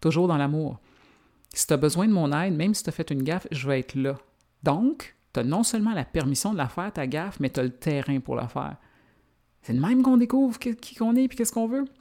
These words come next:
Essayer de se découvrir dans le, la pression d'être parfait, c'est, c'est, ça marche pas.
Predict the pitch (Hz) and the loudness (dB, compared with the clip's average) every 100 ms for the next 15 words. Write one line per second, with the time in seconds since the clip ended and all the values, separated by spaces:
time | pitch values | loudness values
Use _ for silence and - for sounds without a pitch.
0 | _ _ _ - 135 190 247 208 160 170 | _ _ _ -8 -4 -2 2 2 2 2
1 | 147 185 226 170 151 160 160 151 139 131 | 0 0 2 2 2 2 2 2 2 0
2 | 131 131 139 139 - - 151 135 175 185 | 0 0 0 -2 -4 -2 0 0 -2 0
3 | 139 - 127 - - 190 202 143 - - | -2 -2 -6 -4 -4 -2 0 0 -2 -6
4 | 120 - 120 117 127 139 - 170 165 | -6 -4 -6 -4 -2 -2 -2 0 0